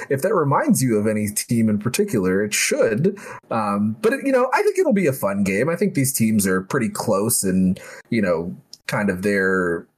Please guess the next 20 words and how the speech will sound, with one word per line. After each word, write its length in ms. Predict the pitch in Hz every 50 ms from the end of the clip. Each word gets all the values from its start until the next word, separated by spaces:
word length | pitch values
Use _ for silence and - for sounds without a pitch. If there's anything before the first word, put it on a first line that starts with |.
| _ _ _ _ _ -
I 100 | - -
don't 120 | 101 110 104
wanna 140 | 104 95 92
say 120 | - 101
methodology, 920 | 92 95 95 - - 76 82 95 120 113 101 95 87 85 87 92 104 113
but 220 | 104 92 92 90
in 160 | 90 92 90 82
their, 560 | 87 85 87 85 85 82 80 78 78 76 -
uh, 220 | 76 73 71 -
they're 160 | 98 123 127
similar 520 | 131 - - - 170 165 156 143 135 123 117
teams 520 | 113 - - 113 104 101 95 92 95 95
is, 100 | 90 92
I 100 | 90 85
guess, 220 | 85 85 85 82 -
what 100 | 85 78
I 100 | 78 76
would 180 | 73 80 78
say 240 | - - 58 50 50
there. 400 | 50 - - 57 - - - -